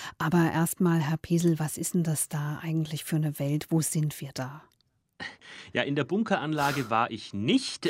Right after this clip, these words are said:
Speaker 2: <laughs> denn, äh, die, äh, Geschichte setzt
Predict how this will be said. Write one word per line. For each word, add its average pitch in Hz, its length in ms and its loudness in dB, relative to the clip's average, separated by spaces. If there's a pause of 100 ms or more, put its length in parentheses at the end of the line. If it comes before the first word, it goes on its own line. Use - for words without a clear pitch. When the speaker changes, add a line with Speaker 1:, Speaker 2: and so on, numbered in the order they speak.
(160)
Speaker 2:
<laughs> 160 140 2
denn, 139 400 2
äh, 127 260 4
die, 127 640 0
äh, 127 80 2
Geschichte 139 460 -2
setzt - 420 -4